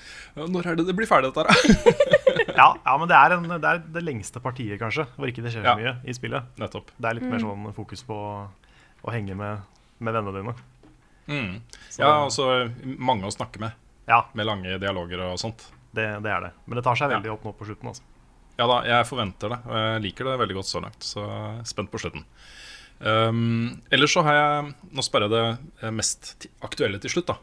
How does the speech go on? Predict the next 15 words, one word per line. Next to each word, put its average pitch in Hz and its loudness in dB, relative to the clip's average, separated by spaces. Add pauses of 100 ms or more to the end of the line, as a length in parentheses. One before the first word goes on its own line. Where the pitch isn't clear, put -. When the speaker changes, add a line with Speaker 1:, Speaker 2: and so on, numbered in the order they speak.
Speaker 1:
men, 120 -2
eh, 123 0
jeg 123 0
har 120 2
jo 120 0
da 107 2 (480)
ikke 110 -4
rundet, 110 -6
men 110 -6
jeg 110 -2
har - -16
tatt - -16
Ganon 101 -4
i, 117 0
eh, 113 -2